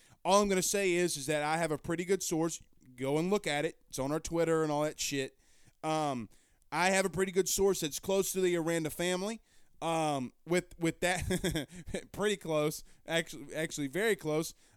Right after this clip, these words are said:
Um, I will s-, I, I will say this. If you go out there and say he's interviewed, what's technically an interview? Um, I think that you kick the tires on everybody.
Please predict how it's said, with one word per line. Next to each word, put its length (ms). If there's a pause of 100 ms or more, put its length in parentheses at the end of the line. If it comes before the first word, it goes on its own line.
Um, 500 (1600)
I 200
will 120
s-, 200
I, 220
I 200
will 140
say 340
this. 520 (420)
If 220
you 120
go 140
out 180
there 100
and 100
say 200
he's 200
interviewed, 560
what's 240
technically 600
an 80
interview? 500 (580)
Um, 440 (200)
I 120
think 200
that 140
you 100
kick 220
the 80
tires 360
on 100
everybody. 520